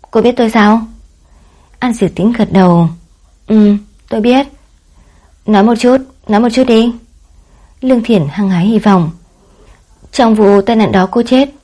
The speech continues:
bà ngoại của cô ký giấy đồng ý hiến tặng. Tôi là một trong số những người được nhận ghép. An Diệp Tĩnh dừng một chút nói tiếp. Đôi mắt của tôi là nhờ mắt của cô, giác mạc mới có thể nhìn thấy ánh sáng. À,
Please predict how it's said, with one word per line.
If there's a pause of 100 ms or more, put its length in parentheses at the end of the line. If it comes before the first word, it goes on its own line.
(680)
bà
ngoại
của
cô
ký
giấy
đồng
ý
hiến
tặng. (800)
Tôi
là
một (200)
trong
số
những
người
được
nhận
ghép. (1000)
An
Diệp
Tĩnh (100)
dừng
một
chút
nói
tiếp. (880)
Đôi
mắt (160)
của
tôi (580)
là
nhờ
mắt
của
cô, (720)
giác
mạc
mới
có
thể
nhìn
thấy
ánh
sáng. (1000)
À,